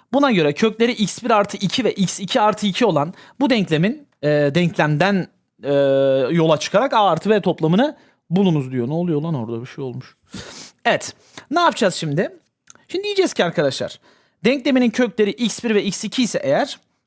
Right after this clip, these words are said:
buradan kökler toplamı ve kökler çarpımını yazabiliriz. X bir artı x iki eksi b bölü a'dan iki. X bir çarpı x iki de, e,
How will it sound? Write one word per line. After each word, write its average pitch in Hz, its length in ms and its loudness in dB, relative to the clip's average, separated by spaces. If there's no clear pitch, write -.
buradan 269 260 2
kökler 247 340 0
toplamı 202 400 0
ve 240 40 2
kökler 226 380 -2
çarpımını 185 420 0
yazabiliriz. 156 560 -2
X 220 300 -4
bir 220 140 0
artı 147 200 -2
x 165 280 -6
iki 226 440 -6
eksi 190 320 -4
b 160 180 2
bölü 131 140 0
a'dan 110 380 -2
iki. 233 400 -4
X 233 320 -2
bir 262 120 2
çarpı 156 380 -2
x 202 300 -4
iki 170 220 -4
de, 202 280 0
e, 147 400 2